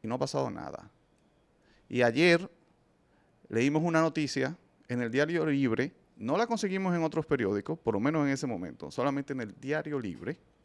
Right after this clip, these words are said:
donde hay unas declaraciones del presidente de la comisión, de la com-, de la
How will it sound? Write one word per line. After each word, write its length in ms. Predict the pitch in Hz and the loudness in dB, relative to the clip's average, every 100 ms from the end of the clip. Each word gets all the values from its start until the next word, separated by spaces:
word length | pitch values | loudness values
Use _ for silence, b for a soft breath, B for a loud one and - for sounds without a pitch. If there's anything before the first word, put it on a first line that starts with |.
| _ _ _ b b b b b b b b b b | _ _ _ b b b b b b b b b b
donde 640 | - 120 165 156 147 160 202 - | -14 6 8 8 4 2 0 0
hay 160 | 120 139 | 4 6
unas 160 | 160 | 6
declaraciones 760 | 156 151 156 151 147 160 151 139 | 6 6 4 2 2 -2 -2 0
del 140 | 123 | 0
presidente 640 | 117 110 117 135 147 160 160 _ | 0 -6 -2 -4 -4 -6 -6 _
de 100 | - 131 | 0 0
la 80 | |
comisión, 600 | 135 127 127 127 170 147 - | 2 0 0 0 2 0 -2
de 140 | 117 | 2
la 80 | 117 | 2
com-, 220 | 110 113 - | 2 -4 -4
de 120 | - 107 | -4 -2
la 300 | 104 92 | -2 -4